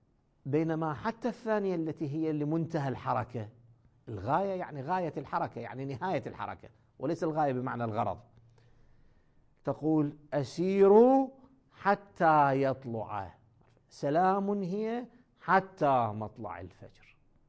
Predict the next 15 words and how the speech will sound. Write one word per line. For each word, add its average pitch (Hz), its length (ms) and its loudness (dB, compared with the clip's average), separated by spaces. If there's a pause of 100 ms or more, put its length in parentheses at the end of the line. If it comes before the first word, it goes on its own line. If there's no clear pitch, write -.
(100)
ولكن 117 340 -6
مطلع 127 360 -6
هنا 156 240 -6
اسم، - 180 -10 (1600)
فقط - 240 -12
هذا 110 240 -4
مثال 139 400 -4
لبيان 123 520 -6
حتى - 320 -10
التي 156 340 -8
هي 165 120 -6
لانتهاء 160 760 -8
الغاية، - 360 -18 (680)
لانتهاء 107 920 -16
الحركة. - 420 -16